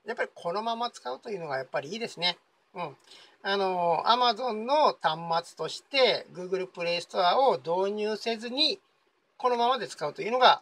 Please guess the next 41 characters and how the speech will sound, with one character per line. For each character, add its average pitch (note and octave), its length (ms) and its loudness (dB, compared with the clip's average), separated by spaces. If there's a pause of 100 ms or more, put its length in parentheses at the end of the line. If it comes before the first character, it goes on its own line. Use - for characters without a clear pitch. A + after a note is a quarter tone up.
あ - 220 -14
ー、 - 40 -20
快 A3 220 0
適 G3+ 260 -6
に、 F#3+ 320 -6
え F#3+ 40 -18
ー、 D#3 200 -14
使 D#3 280 -8
う D3 100 -10
こ - 160 -16
と G#3 100 -6
が E3+ 120 0
で B2+ 100 -8
き A#2+ 100 -16
ま A#2+ 140 -12
す。 - 160 -20 (320)
な D#4+ 100 2
の D4 140 0
で、 E3+ 140 -2
や G#3+ 80 4
っ - 100 -6
ぱ G3 80 -2
り F3 100 -6
ね、 C3+ 220 -6 (400)
え F3+ 240 -4
ー、 F3 60 -4
ま F3+ 60 2
あ、 E3+ 40 -6
こ - 160 -2
れ D#4+ 80 0
を D#4+ 80 0
買 D#4 180 2
う D#4 40 -8
こ A#3+ 140 -8
と、 G#3 260 0 (180)
買 B3+ 140 0
う A#3 40 -4
方 A3+ 280 4
は、 C#3 160 0
将 G4 260 2
来、 - 240 4